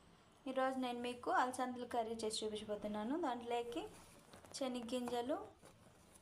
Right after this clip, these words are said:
వెల్లుల్లిపాయలు, ఆనియన్ అంతా తీసి ఇప్పుడు గ్రైండ్ చేసి పెట్టుకుందాం.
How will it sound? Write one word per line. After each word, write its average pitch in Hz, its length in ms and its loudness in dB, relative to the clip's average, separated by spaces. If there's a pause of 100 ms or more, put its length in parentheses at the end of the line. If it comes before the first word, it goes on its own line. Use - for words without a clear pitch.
(140)
వెల్లుల్లిపాయలు, 247 760 4 (140)
ఆనియన్ 233 400 0
అంతా 226 200 2 (100)
తీసి 226 260 0
ఇప్పుడు 233 260 -2
గ్రైండ్ 214 300 2
చేసి 196 240 -2
పెట్టుకుందాం. 185 480 -2